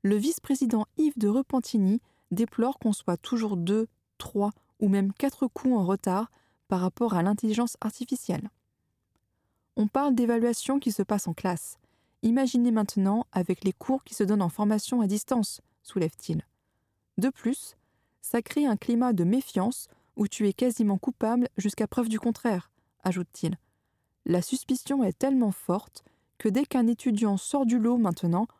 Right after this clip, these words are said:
on va le catégoriser comme une personne qui triche avant même d'avoir l'épreuve. »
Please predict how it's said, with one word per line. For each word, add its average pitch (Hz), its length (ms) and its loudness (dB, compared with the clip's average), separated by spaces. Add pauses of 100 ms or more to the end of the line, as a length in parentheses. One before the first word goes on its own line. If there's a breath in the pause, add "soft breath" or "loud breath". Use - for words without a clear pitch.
(280 soft breath)
on 196 100 2
va 202 140 2
le 185 100 2
catégoriser 240 720 0
comme 196 160 0
une 175 140 2
personne 247 280 0
qui - 140 -4
triche - 420 -6 (340)
avant 165 240 0
même 226 260 2
d'avoir 214 220 0
l'épreuve. » 160 360 -2